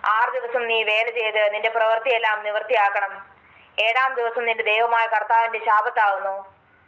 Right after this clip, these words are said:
ആ ദിവസത്തിൽ നീയും നിന്റെ പുത്രനും പുത്രിയും ദാസനും ദാസിയും നിന്റെ മൃഗങ്ങളും നിന്റെ ഗ്രാമത്തിലുള്ള പരദേശിയും യാതൊരു വേലയും ചെയ്യരുത്." കൽപ്പന അഞ്ച്. "നിന്റെ ദൈവമായ കർത്താവ് നിനക്ക് തരുന്ന ദേശത്ത് നീ ദീർഘായുസ്സോടുകൂടി ഇരുപ്പാനായി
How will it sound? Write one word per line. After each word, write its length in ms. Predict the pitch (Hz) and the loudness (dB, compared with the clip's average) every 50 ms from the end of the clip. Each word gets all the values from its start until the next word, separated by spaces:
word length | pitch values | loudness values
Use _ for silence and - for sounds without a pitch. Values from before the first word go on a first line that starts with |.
| _ _ _ - - | _ _ _ -2 2
ആ 140 | 208 233 | 2 2
ദിവസത്തിൽ 640 | 240 233 226 233 226 233 247 - 233 214 208 202 202 | 2 0 0 -2 -4 -4 -4 0 0 2 2 2 2
നീയും 280 | 208 214 226 240 240 | 0 0 2 2 2
നിന്റെ 180 | 240 240 226 226 | 0 0 0 0
പുത്രനും 480 | 220 226 220 214 233 226 240 240 233 233 | 0 0 0 0 0 0 0 -2 -2 0
പുത്രിയും 440 | 233 214 214 226 226 214 214 208 | -2 -2 -2 0 0 0 0 0
ദാസനും 440 | 208 208 208 208 226 - 262 247 226 | 2 2 2 2 2 0 -2 -6 -2
ദാസിയും 560 | 220 220 208 208 208 208 - 233 214 196 196 | 0 2 4 4 2 0 -2 -6 -8 -6 -4
നിന്റെ 200 | 196 208 208 220 | -2 -2 0 0
മൃഗങ്ങളും 600 | 220 214 214 214 220 226 226 226 214 196 - - | 0 0 2 2 2 2 2 0 0 -2 -2 -2
നിന്റെ 180 | - 208 214 226 | -2 0 0 0
ഗ്രാമത്തിലുള്ള 600 | 220 220 214 208 214 226 233 226 247 233 220 214 | 0 0 2 2 2 2 0 0 0 0 2 2
പരദേശിയും 720 | 208 220 214 208 208 208 220 214 214 214 233 214 202 196 | 2 2 0 0 0 -2 -6 -6 -6 -4 -4 -4 -2 -2
യാതൊരു 380 | 196 214 214 208 214 214 233 233 | 0 2 4 4 2 2 -2 -4
വേലയും 380 | 226 214 208 208 214 220 214 214 | -4 -4 -4 -4 -4 -6 -4 -2
ചെയ്യരുത്." 560 | 226 220 226 226 214 208 196 196 190 190 196 - - - - - - - - - - - - - - - - - - - - - - - - - - - - - - - - - 226 | 0 2 2 2 0 0 0 2 2 0 0 -4 -10 -18 -18 -18 -18 -18 -18 -18 -18 -18 -18 -18 -20 -20 -20 -20 -20 -20 -20 -20 -20 -20 -20 -18 -18 -18 -18 -18 -18 -18 -4 -2 0
കൽപ്പന 280 | 220 220 220 220 254 240 | 0 0 0 0 0 0
അഞ്ച്. 500 | 226 214 214 220 214 220 208 202 202 - - - - - - - - - - - - - - - - - | 0 0 -2 -2 0 2 2 2 0 -4 -12 -20 -20 -20 -20 -20 -20 -20 -20 -20 -20 -20 -20 -20 -10 -4
"നിന്റെ 200 | 220 220 226 226 | -4 -2 -2 0
ദൈവമായ 440 | 220 220 226 254 269 262 262 254 254 | 0 2 2 2 2 2 2 2 2
കർത്താവ് 640 | 254 240 226 - - - 233 233 233 226 214 208 214 | 2 2 0 0 2 2 2 2 4 2 0 0 -2
നിനക്ക് 260 | 214 220 233 - 262 | -4 -4 -4 -2 -2
തരുന്ന 240 | 240 240 233 233 233 | -2 0 0 0 0
ദേശത്ത് 680 | 220 214 220 220 220 233 - - 214 196 190 180 - | 0 0 0 -2 -4 -4 0 2 2 2 2 0 0
നീ 80 | 214 220 | -2 -2
ദീർഘായുസ്സോടുകൂടി 840 | 220 214 220 220 220 - 247 240 247 240 - 254 247 247 247 233 220 | 0 0 0 0 2 2 2 2 2 2 0 0 0 2 0 0 -2
ഇരുപ്പാനായി 760 | 214 208 202 202 240 226 226 220 214 202 196 196 196 190 - | -4 -6 -2 0 0 2 2 2 0 0 -2 -2 -6 -10 -14